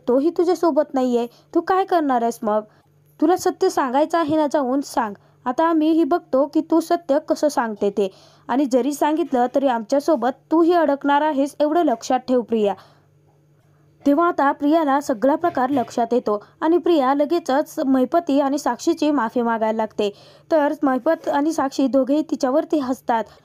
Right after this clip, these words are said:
तेव्हा आता नागराज म्हणतो की, "वा साक्षी वा, या शेपारलेल्या पोरीला ना जागेवर तिची लायकी दाखवून द्यायची ना, खरंच गरज होती.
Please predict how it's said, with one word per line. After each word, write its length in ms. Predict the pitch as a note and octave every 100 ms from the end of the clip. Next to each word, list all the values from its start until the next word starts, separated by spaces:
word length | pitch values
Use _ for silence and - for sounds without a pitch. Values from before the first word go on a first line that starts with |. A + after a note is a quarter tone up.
| _ _
तेव्हा 200 | C4+ C#4+
आता 240 | E4+ D4 C#4+
नागराज 400 | D#4 C4 C#4 D4+
म्हणतो 300 | E4+ E4+ C4
की, 120 | D4
"वा 220 | B3 A#3+
साक्षी 360 | C4 C4+ - -
वा, 220 | A#3 A#3+ G#3 - -
या 80 | C4
शेपारलेल्या 640 | - B3+ C4 C#4 D4 D4+ D#4
पोरीला 460 | C4 B3 D#4 D#4+
ना 220 | D4 B3 C4+ -
जागेवर 460 | A#3 G#3+ C#4+ D#4 D#4 - _ _ _ -
तिची 300 | C4 - D#4
लायकी 300 | A#3 A3+ D#4
दाखवून 380 | D#4+ D#4 D4+ D4+
द्यायची 360 | E4+ E4+ E4 D4+
ना, 220 | C#4 D4 - _ _ -
खरंच 300 | D#4 D#4+ C#4+ A3
गरज 300 | B3 C4+ B3+
होती. 300 | C#4 A3